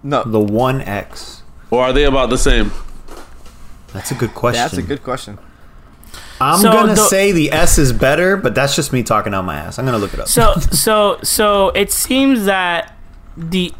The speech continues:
Speaker 4: uh, the Series S, the new console, Series S, is faster in G P U and is, like,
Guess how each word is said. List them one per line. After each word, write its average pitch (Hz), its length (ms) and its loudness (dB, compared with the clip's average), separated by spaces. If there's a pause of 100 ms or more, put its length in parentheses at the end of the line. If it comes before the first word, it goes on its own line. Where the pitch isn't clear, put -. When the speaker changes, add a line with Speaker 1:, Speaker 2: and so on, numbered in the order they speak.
(120)
Speaker 4:
uh, 180 180 -2 (100)
the 170 120 0
Series 214 540 0 (160)
S, - 540 -4 (540)
the 143 180 0
new 170 280 0
console, 156 440 0
Series 160 320 -2
S, 147 340 -4 (320)
is 175 220 2
faster 185 720 -2
in 156 220 -4
G 170 160 -4
P - 160 -6 (160)
U 180 480 2
and 151 840 0
is, 147 800 0 (720)
like, 165 280 -4